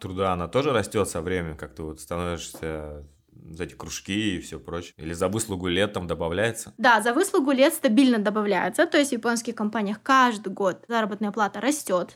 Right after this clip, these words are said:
Speaker 2: стабильно, примерно на одну и ту же сумму повышается, повышается, повышается каждый год. Помимо этого, в Японии система бонусов хорошо развита,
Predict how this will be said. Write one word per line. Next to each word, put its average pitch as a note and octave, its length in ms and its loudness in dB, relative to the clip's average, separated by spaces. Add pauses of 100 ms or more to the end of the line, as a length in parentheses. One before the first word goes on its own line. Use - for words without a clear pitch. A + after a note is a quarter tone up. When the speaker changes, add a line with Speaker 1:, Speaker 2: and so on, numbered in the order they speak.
Speaker 2:
стабильно, G#3+ 600 -2
примерно A3+ 380 -2
на G#3+ 140 2
одну G#3+ 160 2
и G3 40 -2
ту G3 140 -8
же G#3 80 -8
сумму D4 300 -4
повышается, D#4 540 -2
повышается, C4+ 400 -4
повышается A3+ 340 -4
каждый B3 320 4
год. G#3 160 -4
Помимо C#4+ 320 6
этого, D4 380 4
в - 20 -6
Японии A3 260 -2
система G#3 380 -2
бонусов C#4 460 0
хорошо F#4 360 2
развита, C#4+ 680 2